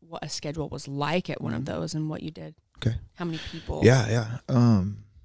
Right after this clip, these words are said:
Speaker 2: like, th-, that I was teaching or before I
Speaker 1: Yeah.
Speaker 2: started teaching
Speaker 1: Maybe
Speaker 2: stuff?
Speaker 1: 'cause you said you started going to these
Speaker 2: These
Speaker 1: wanderlusts
Speaker 2: wanderlusts, yeah,
Speaker 1: prior
Speaker 2: but,
Speaker 1: to
Speaker 2: yeah.
Speaker 1: teaching, right?
Speaker 2: So, yeah, that was more of, like, some,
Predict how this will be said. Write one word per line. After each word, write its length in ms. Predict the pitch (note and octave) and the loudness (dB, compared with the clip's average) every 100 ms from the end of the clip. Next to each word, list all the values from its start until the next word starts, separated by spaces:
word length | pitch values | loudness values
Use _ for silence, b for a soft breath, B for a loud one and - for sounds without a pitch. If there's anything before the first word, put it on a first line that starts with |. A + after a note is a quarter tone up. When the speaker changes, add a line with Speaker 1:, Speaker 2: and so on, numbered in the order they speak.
| _ _ _ _ _ _ _ _ | _ _ _ _ _ _ _ _
Speaker 2:
like, 260 | - A#2+ G#2 | 8 8 8
th-, 160 | A2+ - | 6 4
that 280 | G2 A2 G#2 | 6 8 8
I 60 | |
was 140 | G2 - | 6 4
teaching 400 | C#3+ D3 E3 C#3 | 4 6 8 8
or 80 | |
before 320 | G#2+ G2+ G2+ G2 | 6 6 8 8
I 40 | |
Speaker 1:
Yeah. 100 | - | 8
Speaker 2:
started 360 | - G2+ F#2+ - | 8 6 4 4
teaching 260 | G#2+ - C#4+ | 4 6 6
Speaker 1:
Maybe 160 | D#4+ | 8
Speaker 2:
stuff? 120 | E2+ | 8
Speaker 1:
'cause 140 | C4 A#3+ | 6 6
you 80 | C#4 | 6
said 140 | B3 | 6
you 60 | A#3+ | 6
started 280 | A#3 F#3+ | 6 6
going 300 | F#3+ G3+ G#3+ | 8 8 8
to 80 | G#3+ | 4
these 300 | G3 G3 F#3 - | 2 0 -4 -8
Speaker 2:
These 100 | - | -4
Speaker 1:
wanderlusts 260 | F3 B2 B2 | 2 4 6
Speaker 2:
wanderlusts, 580 | C3+ C3+ B2 A2+ G#2+ - | 8 8 8 8 6 6
yeah, 160 | B2 | 6
Speaker 1:
prior 240 | A2+ G#2+ - | 8 8 6
Speaker 2:
but, 80 | - | 4
Speaker 1:
to 80 | |
Speaker 2:
yeah. 200 | B2 A#2+ G#2+ | 6 6 6
Speaker 1:
teaching, 300 | D#3+ D#3+ E3+ | 2 2 2
right? 180 | E3+ D#3 | 4 6
Speaker 2:
So, 120 | C#3+ | 8
yeah, 300 | D3 C#3 A#2+ | 10 8 8
that 140 | C3+ | 6
was 180 | C#3 A#2 | 6 8
more 300 | A2+ A2+ A2 | 6 8 6
of, 100 | G2 | 6
like, 260 | F#2+ F#2+ - | 4 2 0
some, 320 | F#2+ F#2+ | -2 -4